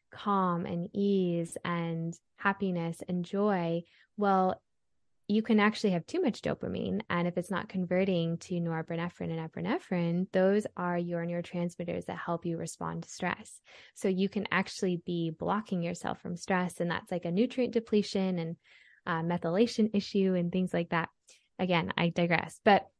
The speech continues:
long story short is when we balance all of those different layers of who we are as sensitives, when we really rebuild that stress response, we're able to move through things that previously would have overwhelmed us, would have been too much.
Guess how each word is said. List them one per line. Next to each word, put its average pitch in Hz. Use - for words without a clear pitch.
long 226
story 214
short 226
is 202
when 220
we 208
balance 220
all 202
of 214
those 196
different 190
layers 180
of 175
who 190
we 175
are 170
as 175
sensitives, 170
when 180
we 185
really 196
rebuild 175
that 170
stress -
response, -
we're 202
able 208
to 190
move 190
through 190
things 185
that 170
previously 214
would 175
have 170
overwhelmed 190
us, -
would 190
have 185
been 190
too 196
much. 196